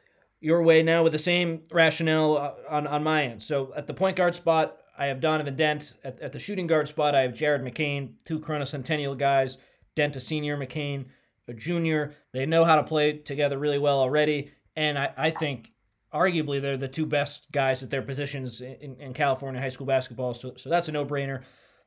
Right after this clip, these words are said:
Even though he plays shooting guard for Sierra Canyon, Amari Bailey, I have him at the small forward, assuming he's fully healthy, 'cause that's what we're doing in this exercise. Uh, he, he's a, a, another no-brainer. And then I had some trouble at the four and the five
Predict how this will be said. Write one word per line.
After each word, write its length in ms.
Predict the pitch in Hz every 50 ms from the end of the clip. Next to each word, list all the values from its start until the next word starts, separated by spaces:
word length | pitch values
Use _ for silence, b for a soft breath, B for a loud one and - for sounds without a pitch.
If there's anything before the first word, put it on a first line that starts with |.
| b _ -
Even 180 | 208 185 190
though 120 | 185 180 175
he 40 |
plays 240 | 165 170 175 180 160
shooting 220 | - - 190 180 170
guard 240 | 165 160 160 156
for 80 | - 147
Sierra 300 | 135 - 156 156 151 135
Canyon, 340 | 143 165 160 156 156 151 143
Amari 240 | 139 147 156 151 147
Bailey, 340 | 139 151 151 147 143 143
I 140 | 139 135 131
have 220 | 127 143 147 143 147
him 120 | 139 135
at 80 | 131 120
the 60 | 131
small 300 | - - 160 151 147 147
forward, 400 | 147 151 147 143 143 139 127 - _ -
assuming 340 | 135 - - 180 175 165 151
he's 140 | 160 143 -
fully 220 | - 165 160 139
healthy, 380 | 131 151 143 139 143 147 139 123
'cause 180 | - 135 117
that's 180 | - 127 127 -
what 80 | 135 120
we're 80 | 127 120
doing 220 | 123 131 127 127
in 60 | 123
this 180 | 123 123 117 -
exercise. 560 | 131 120 - 131 - - 123 120 120 117 110
Uh, 120 | 107 117 113
he, 140 | 143 165 156
he's 260 | - 160 160 143 135
a, 320 | 143 127 - 143 131 127 -
a, 60 | 147
another 260 | 135 139 135 131 135
no-brainer. 560 | 131 135 135 113 135 135 131 131 131 131 127 b b b b b b b b
And 100 | 135 156
then 140 | 165 165 165
I 80 | 156
had 320 | 156 175 202 208 196 170 - b b b b
some 180 | b - 165 151
trouble 640 | - - - 202 220 196 185 165 156 120 - - _ _ _ -
at 140 | - 147 -
the 80 | 151
four 260 | 139 - 170 180 180 170
and 80 | 156
the 60 | 139
five 560 | 131 - - 156 156 156 147 143 135 120 -